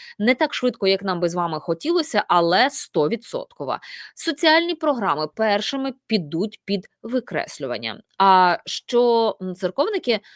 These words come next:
А церковники, ні-ні-ні, вони не підуть під викреслювання.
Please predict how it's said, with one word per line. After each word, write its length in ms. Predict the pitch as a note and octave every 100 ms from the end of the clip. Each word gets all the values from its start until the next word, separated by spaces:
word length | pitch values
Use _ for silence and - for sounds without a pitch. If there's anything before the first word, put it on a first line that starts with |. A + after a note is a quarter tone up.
| _ -
А 120 | F#3
церковники, 560 | F#3 E3+ A#3 D4 D#4+
ні-ні-ні, 520 | B3 G#3 A3+ A3 F3+ E3+
вони 360 | D#3 D#3 G#3
не 300 | B3+ F#3 A#3
підуть 640 | C4 C4+ A3 F3+ F#3 F#3 - _ _
під 200 | F#3 D#3
викреслювання. 800 | F3+ G#3 D#3+ - D3+ C#3+ A2+